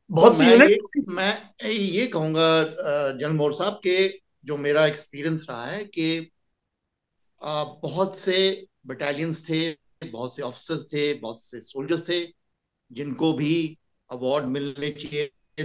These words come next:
Speaker 2: थे और recognition ज्यादा मिलनी चाहिए थी, वो unfortunately उन्हें नहीं मिली। That said, without naming anybody, मैं ये कहूंगा, जो मैंने अपनी आंखों से देखा है, कि जो हमारे यंग officers,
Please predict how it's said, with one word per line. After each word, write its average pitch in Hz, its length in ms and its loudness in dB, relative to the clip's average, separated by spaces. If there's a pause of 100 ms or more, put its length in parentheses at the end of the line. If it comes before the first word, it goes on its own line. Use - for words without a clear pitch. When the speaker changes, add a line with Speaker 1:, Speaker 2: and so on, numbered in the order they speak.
Speaker 2:
थे 160 100 2
और 147 240 -4
recognition 139 640 -6
ज्यादा 143 380 0
मिलनी 139 260 -4
चाहिए 127 280 -12
थी, 190 240 -10 (380)
वो 151 200 -2
unfortunately 151 800 -6
उन्हें 147 180 -4
नहीं 131 320 -6
मिली। 110 220 -10 (1120)
That 151 320 0
said, 202 360 2 (1040)
without 185 360 2
naming 185 380 0
anybody, 156 360 -2
मैं 147 140 -4
ये 160 140 -2
कहूंगा, 147 580 -6
जो 131 120 -4
मैंने 135 200 -2
अपनी 143 200 -4
आंखों 139 320 -6
से 160 140 -8
देखा 127 340 -10
है, 156 100 -16 (680)
कि 208 500 6
जो 185 400 4
हमारे 165 540 0 (100)
यंग 135 480 -6
officers, 156 720 -6